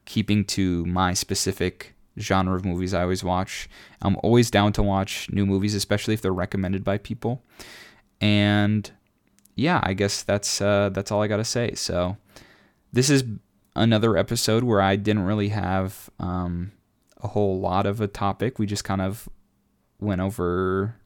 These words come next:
you know, movies. So it is what it is. I'm glad we could kind of, uh, talk about that kind of stuff. And who knows, maybe in ten, fifteen years, my favorite movies will be totally different. Like, La La Land only came out, hmm, four, f-,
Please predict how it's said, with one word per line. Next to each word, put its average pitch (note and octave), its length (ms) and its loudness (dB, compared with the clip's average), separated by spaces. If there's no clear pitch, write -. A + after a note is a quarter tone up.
you G2+ 80 -2
know, F#2+ 120 2
movies. G2 480 0
So E2+ 340 -4
it E2+ 140 0
is G2+ 160 0
what F#2+ 80 -2
it F#2 100 -2
is. G2 140 0
I'm G2+ 100 0
glad F2+ 220 -4
we G2 100 -4
could G2 160 -8
kind F#2 160 -4
of, F#2 200 -6
uh, G2 260 0
talk G2 280 -2
about G2 220 0
that G2+ 140 -4
kind G#2 160 -2
of G#2 60 -4
stuff. - 460 -4
And G#2 340 2
who D#3+ 140 4
knows, D3+ 240 8
maybe G#2+ 260 6
in A2+ 100 6
ten, G2+ 300 -2
fifteen A2 340 -2
years, G2+ 340 0
my G2 140 0
favorite G2 300 -2
movies G2 280 -2
will F#2+ 120 -2
be G2 100 -2
totally F#2 380 -2
different. - 420 -8
Like, G2 220 -4
La F#2 220 0
La D3+ 140 4
Land D3 440 0
only A#2 220 2
came G#2+ 340 -2
out, F#2+ 480 -4
hmm, G2 180 -4
four, A2 1040 0
f-, - 320 -12